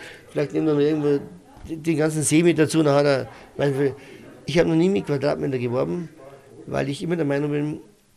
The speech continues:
der Gast muss das selber empfinden, wenn er kommt. Eine Quadratmeterzahl sagt nichts über die Stimmigkeit aus.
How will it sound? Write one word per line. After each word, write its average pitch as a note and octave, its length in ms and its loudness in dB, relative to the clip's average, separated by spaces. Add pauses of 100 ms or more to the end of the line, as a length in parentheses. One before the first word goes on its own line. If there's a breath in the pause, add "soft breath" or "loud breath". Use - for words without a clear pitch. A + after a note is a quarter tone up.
(260)
der E3 200 -8
Gast D3+ 260 -6
muss D#3 100 -6
das D#3 160 -10
selber C#3 200 -2
empfinden, B2 340 -6
wenn A2+ 100 -10
er A2 80 -10
kommt. G#2 320 -14 (640 soft breath)
Eine C3 100 -8
Quadratmeterzahl D3 880 -4
sagt C3+ 220 -8
nichts D3 220 -8
über D3 120 -8
die B2+ 60 -6
Stimmigkeit A#2+ 500 -8
aus. A#2 200 -14